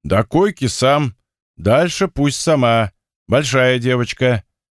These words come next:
Поднявшись на ноги, пол под ним немедленно покачнулся. Игорь, закинув руку Таи себе на шею,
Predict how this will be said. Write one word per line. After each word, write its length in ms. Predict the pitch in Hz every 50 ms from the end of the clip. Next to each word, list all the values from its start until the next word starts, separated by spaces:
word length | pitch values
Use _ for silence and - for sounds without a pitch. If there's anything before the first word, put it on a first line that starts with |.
| _ _ _ _ _ _ _ _
Поднявшись 640 | - 104 117 127 180 214 214 - - 175 - -
на 240 | - 131 143 151 160 165
ноги, 280 | 180 180 170 185 202
пол 280 | 196 - _ 135 127 117
под 220 | - 127 120 110
ним 160 | 117 117 113
немедленно 520 | 117 123 127 123 120 110 101 107 104 101 92
покачнулся. 840 | - 110 - 110 101 - - 175 202 202 165 - - 170 160 127 - _ _ _ _ _ _ _
Игорь, 280 | 185 220 185 190 170
закинув 500 | 147 120 143 139 - 208 202 185 156 -
руку 240 | - 175 - - 151
Таи 340 | - - - 156 147 135 123
себе 300 | - - 123 113 107 104
на 120 | 98 98 92
шею, 420 | - - 190 202 196 185 170 135